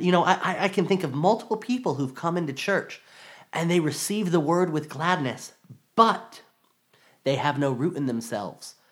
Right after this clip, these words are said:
and so they only endure for a while, for a time. And then when persecution arises,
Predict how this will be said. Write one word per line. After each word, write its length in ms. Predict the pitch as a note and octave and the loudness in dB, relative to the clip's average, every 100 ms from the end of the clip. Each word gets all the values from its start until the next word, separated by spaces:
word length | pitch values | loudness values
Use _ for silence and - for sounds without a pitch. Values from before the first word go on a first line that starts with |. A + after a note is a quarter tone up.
| _ _ - | _ _ -12
and 180 | C#3+ C3+ | -8 -6
so 240 | - C#3+ | -2 0
they 240 | C3+ C3 C#3 | 0 -2 -2
only 420 | D#3 F3 D#3 C3 | 0 0 0 -2
endure 720 | A2 G2+ C3 D3+ G#2+ F#2 - _ _ _ _ | -6 -6 -2 0 0 -4 -10 _ _ _ _
for 300 | - B2+ G#2+ | -8 -4 -2
a 80 | F#2 | -4
while, 560 | F#2+ G#2 G#2 - - - | -4 -4 -4 -8 -16 -14
for 160 | G#2 | -12
a 80 | A2 | -12
time. 460 | - B2 A#2 C#2+ - _ _ - - - | -12 -10 -8 -10 -16 _ _ -20 -14 -4
And 160 | D#3 G3 | 0 2
then 140 | A3+ | 4
when 160 | E3+ C#3 | 2 0
persecution 880 | - G3+ - C3+ - A#3 A3 D#3 C3 | -2 -4 -4 -10 -8 -6 -4 -2 -2
arises, 800 | A2+ G#2+ F#2+ E2+ - - - | -2 -4 -6 -12 -18 -20 -20